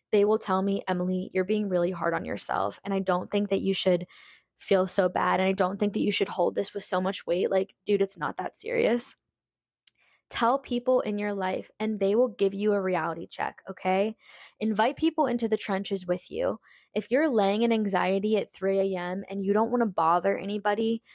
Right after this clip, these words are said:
but you can't sleep and you're not okay, I promise you, people that love you in your life are not going to be annoyed if you reach out to them and tell them that you're not okay.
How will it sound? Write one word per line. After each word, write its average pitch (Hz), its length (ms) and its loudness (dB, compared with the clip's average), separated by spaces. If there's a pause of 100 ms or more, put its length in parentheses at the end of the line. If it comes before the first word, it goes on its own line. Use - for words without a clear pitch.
(120)
but 190 140 2
you 202 160 0
can't 226 320 -4
sleep 180 480 -4
and 196 160 -4
you're 190 140 -2
not 185 240 0
okay, 196 640 0 (360)
I 220 120 0
promise 208 540 -2
you, 262 260 2
people 233 340 0
that 254 200 2
love 190 180 2
you 208 120 0
in 214 80 0
your 208 160 0
life 185 340 -2
are 208 120 0
not 180 260 -2
going 220 280 -2
to - 100 -12
be 226 100 0
annoyed 190 600 0
if 202 160 -6
you 202 100 -2
reach 180 340 -2
out - 200 -4
to - 100 -10
them 120 300 -2
and 190 160 -2
tell 175 260 0
them 190 160 0
that 185 160 0
you're 190 140 0
not 175 260 0
okay. - 540 0